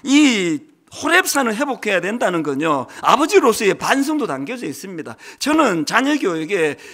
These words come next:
이, 이 분석을 너무 많이 하는 아버지라고 생각해요. "니 이-, 이게 문제잖아. 내가 네 어릴 때부터 지켜봤는데 이거 고쳐야 돼. 어, 너 이-, 이거 안 되면은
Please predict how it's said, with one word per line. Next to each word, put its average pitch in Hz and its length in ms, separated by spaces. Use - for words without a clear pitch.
이, 175 260
이 156 140
분석을 240 540
너무 262 240
많이 330 320
하는 262 280
아버지라고 147 560
생각해요. 104 520
"니 269 100
이-, 214 400
이게 381 140
문제잖아. 175 1000
내가 254 220
네 262 120
어릴 277 180
때부터 220 260
지켜봤는데 202 680
이거 233 220
고쳐야 247 460
돼. 135 460
어, 262 200
너 269 180
이-, 214 320
이거 285 140
안 226 280
되면은 240 400